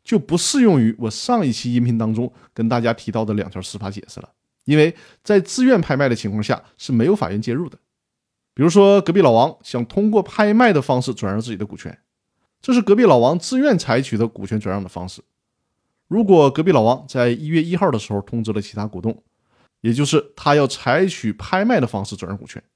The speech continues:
在这种情况下，因为股权到底以什么样的成交价格拍卖出去是不确定的，所以说呢，法律当中所规定的同等条件这个标准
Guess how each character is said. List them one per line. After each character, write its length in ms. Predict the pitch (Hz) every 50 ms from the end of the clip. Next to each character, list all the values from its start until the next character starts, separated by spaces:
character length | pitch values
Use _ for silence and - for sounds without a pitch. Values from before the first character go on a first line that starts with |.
| _ _ _ _ _ _ _ _ _ _
在 120 | - 226 226
这 140 | 226 302
种 100 | 233 170
情 160 | 135 - 117 107
况 140 | 113 117
下， 240 | 107 131 117 - _ _ _ _ _ _ _ _
因 100 | - 196
为 80 | 220 233
股 200 | 226 - 143 131
权 280 | 123 - 143 151 175 180
到 200 | - 240 220 180
底 140 | 143 165
以 60 | 151 113
什 120 | - 110
么 80 | 110 139
样 160 | 175 180 147
的 60 | 127
成 180 | - - 135 135
交 140 | 151 156
价 180 | 147 - 143 -
格 140 | 117 120 131
拍 220 | - - - 165
卖 120 | 196 190 143
出 140 | - -
去 160 | 101 107 107 101
是 100 | - 107
不 140 | - 107
确 160 | - - 180 131
定 160 | 113 101 90
的， 80 | - _ _ _ _ _ _ _
所 160 | _ - 208
以 40 | 220
说 140 | 170 196 196
呢， 140 | 196 185 180 - _ _ _ _
法 380 | _ _ - 151 143 139 139 147
律 140 | 180 214 196
当 200 | 196 180 185 185
中 120 | 190 185
所 140 | - - 120
规 220 | 107 - 165 170
定 180 | 170 196 185 170
的 240 | 135 127 117 113 107
同 260 | - - 127 165 202
等 120 | 185 131
条 180 | 110 117 104 113
件 160 | 139 175 160
这 100 | - 190
个 80 | 175 175
标 280 | 175 - 220 220 240
准 120 | 196 139